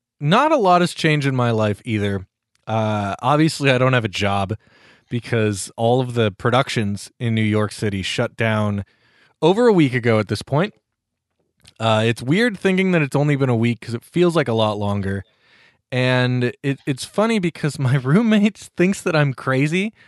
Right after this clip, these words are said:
for not going outside. And it's like, "Have you paid attention to us living together for the last two years? D-, have I ever, like, gone out on the <laughs> weekend? Like, I don't do anything."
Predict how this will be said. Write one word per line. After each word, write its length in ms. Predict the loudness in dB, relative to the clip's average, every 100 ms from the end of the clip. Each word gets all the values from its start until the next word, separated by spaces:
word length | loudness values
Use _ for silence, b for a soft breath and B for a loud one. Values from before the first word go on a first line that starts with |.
| b b b b b
for 160 | -4 0
not 260 | 2 0
going 280 | 0 2 2
outside. 520 | 2 0 0 2 2
And 80 | 2
it's 180 | -2 0
like, 240 | 0 0
"Have 180 | 0 -2
you 220 | 0 0 -2 -8
paid 220 | -2 0 0
attention 640 | -2 -2 -2 -4 -8 -8
to 340 | -4 -4 -2 -2
us 240 | -2 0
living 280 | -4 -2 -4
together 360 | -4 -2 0 -2
for 160 | -2
the 120 | -2 2
last 340 | 2 2 0
two 100 | -4
years? 460 | 0 0 2 0 -2 -14
D-, 480 | -4 -2 4 4 4 2
have 180 | 4
I 160 | 4 4 2
ever, 340 | 2 4 4
like, 240 | 4 2 0
gone 300 | 2 4 6
out 220 | 6 6
on 120 | 4
the 100 | 4
<laughs> 0 |
weekend? 580 | 2 2 2 2 2 4
Like, 260 | 4 2 0
I 80 | 2
don't 240 | 2 2 -2
do 220 | -2 0
anything." 520 | 0 -4 -6 -8 -10